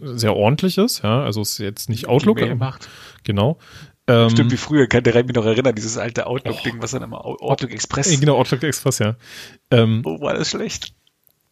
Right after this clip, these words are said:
Speaker 1: ähm, so eine Dinge, ne? Oder, ähm, äh, du hast ja auch ein Karten-, äh, also Map, äh, drauf, äh, hier, also Cortana, gut, das habe ich nicht an,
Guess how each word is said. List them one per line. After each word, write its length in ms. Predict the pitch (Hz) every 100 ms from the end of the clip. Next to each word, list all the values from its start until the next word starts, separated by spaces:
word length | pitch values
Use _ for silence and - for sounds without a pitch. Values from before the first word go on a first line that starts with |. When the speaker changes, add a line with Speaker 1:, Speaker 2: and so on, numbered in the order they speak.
| _ -
Speaker 1:
ähm, 200 | 117 113
so 120 | 117
eine 160 | 147 156
Dinge, 180 | 113 104
ne? 160 | 127
Oder, 540 | 117 110 107 92 110 107
ähm, 120 | 107
äh, 260 | 90 117 113
du 80 |
hast 120 | 101 113
ja 60 |
auch 60 | 107
ein 60 | -
Karten-, 600 | 113 - 147 131 123 117
äh, 20 |
also 420 | 123 120 117 113
Map, 280 | 107 127 -
äh, 320 | 143 143 127
drauf, 640 | 123 120 113 120 120 - -
äh, 80 | 110
hier, 280 | 110 117 123 123 -
also 160 | - -
Cortana, 540 | - 107 - 107 113
gut, 180 | 107 104
das 120 | 113 113
habe 80 |
ich 80 | 107
nicht 160 | 123 123
an, 220 | 135